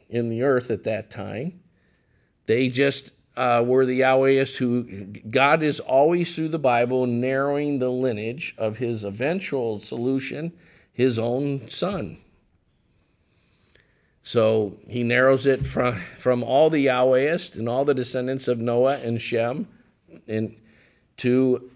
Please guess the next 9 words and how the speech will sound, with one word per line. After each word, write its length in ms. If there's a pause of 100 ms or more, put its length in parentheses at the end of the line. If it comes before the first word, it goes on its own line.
(180)
to 100
Abraham, 760 (600)
right? 320 (1800)
And 180
then 440
Isaac, 560
then 240
Jacob, 540
and, 200